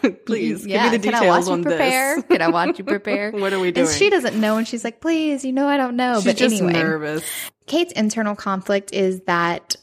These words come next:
Speaker 2: for her, she's always thinking about the fact that Anthony always pursued Edwina, and now he's
Speaker 1: Right.
Speaker 2: stuck with her.
Speaker 1: Right.
Speaker 2: So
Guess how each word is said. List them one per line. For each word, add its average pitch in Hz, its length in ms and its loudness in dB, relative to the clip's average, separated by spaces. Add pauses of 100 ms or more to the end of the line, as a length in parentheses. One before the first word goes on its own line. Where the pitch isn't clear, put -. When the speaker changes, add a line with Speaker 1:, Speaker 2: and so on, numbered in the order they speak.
(160)
Speaker 2:
for 240 160 0
her, 254 580 2
she's - 240 -4
always 208 280 4
thinking 208 300 -8
about 185 180 -4
the 170 80 -4
fact 175 340 -6
that 180 180 -2
Anthony 202 400 -6
always 180 300 -2
pursued 185 540 -2
Edwina, 190 380 0
and 196 220 -2
now 202 180 4
he's 196 360 -2
Speaker 1:
Right. 160 200 2
Speaker 2:
stuck 170 240 2
with 185 140 -10
her. - 240 -4
Speaker 1:
Right. 156 300 -2 (280)
Speaker 2:
So 240 560 2